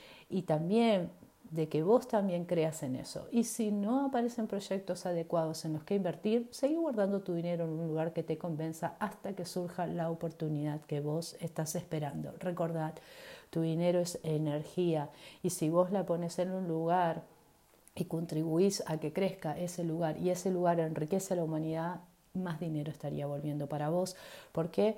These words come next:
Porque estás invirtiendo buena energía en un buen lugar, que ese mismo lugar invierte energía en el mundo. Así que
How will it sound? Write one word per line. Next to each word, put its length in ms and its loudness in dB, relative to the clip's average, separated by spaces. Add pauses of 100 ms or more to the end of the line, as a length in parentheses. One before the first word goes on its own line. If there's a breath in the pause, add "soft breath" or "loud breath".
(160 loud breath)
Porque 200 -2
estás 260 -2
invirtiendo 640 2
buena 220 2
energía 640 -2
en 200 -4
un 120 -2
buen 180 -2
lugar, 360 -2
que 240 4
ese 220 -2
mismo 300 -4
lugar 300 0
invierte 400 0
energía 600 0
en 220 -2
el 100 -2
mundo. 380 -2
Así 220 -2
que 300 2